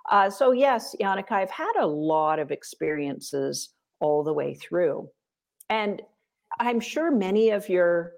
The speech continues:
viewers have had many experiences too. And I really recommend that they start tracking them and see if they can pull all the pieces together. And because one of the mysteries that we have is, why are we having them? What are we supposed to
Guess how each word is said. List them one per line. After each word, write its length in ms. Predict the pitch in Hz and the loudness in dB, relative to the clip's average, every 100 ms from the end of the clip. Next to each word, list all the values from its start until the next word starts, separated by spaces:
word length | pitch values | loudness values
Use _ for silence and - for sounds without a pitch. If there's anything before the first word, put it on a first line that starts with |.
| 175 | -4
viewers 720 | 190 202 165 139 180 - - _ _ _ - | 0 2 2 -2 -10 -16 -20 _ _ _ -8
have 180 | 180 175 | -6 -4
had 300 | 208 190 190 | -4 -4 -2
many 320 | 190 226 220 | -2 0 0
experiences 920 | 165 - - 170 170 156 - 151 - | -2 -8 -4 -2 -2 -6 -6 -8 -10
too. 300 | - 185 156 | -4 -2 0
And 80 | 170 | -2
I 80 | |
really 400 | 185 220 339 415 | -2 0 0 2
recommend 500 | 339 220 208 190 180 | 2 -2 -4 -6 -4
that 140 | 165 - | -4 -2
they 100 | 170 | -2
start 380 | - 175 165 - | -2 -2 -2 -4
tracking 480 | 190 175 - 214 | -4 -4 -2 -4
them 200 | 208 247 269 - - | -2 -2 -4 -12 -6
and 120 | 196 | -4
see 240 | 196 - 277 | -4 -2 -2
if 120 | 311 | 2
they 140 | 269 | 2
can 200 | 254 240 | 2 -2
pull 480 | 214 - 202 202 196 - | -4 0 2 2 0 0
all 240 | 190 202 | 0 0
the 100 | 208 | -2
pieces 560 | 202 202 196 - 175 - | -6 -4 -4 -2 -4 -4
together. 640 | - 160 139 135 143 147 _ - _ _ 190 | -6 -4 -4 -4 -6 -8 _ -20 _ _ -2
And 360 | 185 180 175 - _ - | 0 -2 -4 -10 _ -6
because 280 | 254 262 | 0 0
one 200 | 240 311 | 0 -2
of 80 | 370 | 0
the 80 | 262 | 0
mysteries 720 | 202 185 - - 196 165 160 | 0 -4 -6 -2 0 0 -2
that 160 | - - | -4 -4
we 120 | 165 | -6
have 340 | 156 214 285 170 | -6 -8 -4 -2
is, 200 | 170 165 | -2 -4
why 300 | 165 180 247 | -6 -6 -6
are 120 | 269 | -6
we 200 | 233 185 - | -6 -6 -8
having 460 | 208 277 175 - | -12 -10 -8 -10
them? 80 | - - - | -14 -20 -8
What 220 | 185 269 | -4 -2
are 100 | 285 | -2
we 180 | 254 254 | -2 -2
supposed 440 | 247 - 226 - | -4 -2 -4 -4
to 100 | 147 | -12